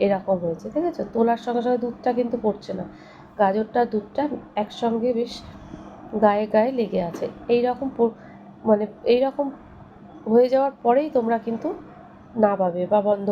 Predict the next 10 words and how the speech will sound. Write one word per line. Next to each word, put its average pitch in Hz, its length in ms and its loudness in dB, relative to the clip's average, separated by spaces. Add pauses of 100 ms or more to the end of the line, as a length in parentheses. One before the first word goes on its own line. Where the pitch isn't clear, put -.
করে 185 160 -2
দেবে 175 220 -2
গ্যাসটা। - 400 -8 (500)
বাটি 202 240 0
করে 220 220 2
তুলে 208 240 0
তোমাদের 196 360 -2
একবার 196 320 0
দেখিয়ে 220 280 -2
দিলাম। 285 260 0